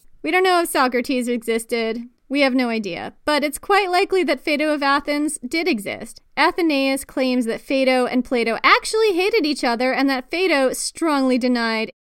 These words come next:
that he agreed with anything in the Phaedo. He didn't like that document of Plato's. He hated that he was in it. He just hated everything about it.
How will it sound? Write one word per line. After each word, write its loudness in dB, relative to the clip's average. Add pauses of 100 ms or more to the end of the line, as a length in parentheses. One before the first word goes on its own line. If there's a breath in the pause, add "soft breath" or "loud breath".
that 0
he 0
agreed -2
with -2
anything 0
in 0
the 0
Phaedo. -2
He -4
didn't -2
like 0 (140)
that -2
document 0
of -8
Plato's. -2
He -6
hated 2
that -2
he 2
was 0
in -2
it. -2
He -2
just -6
hated 0
everything -6
about -10
it. -14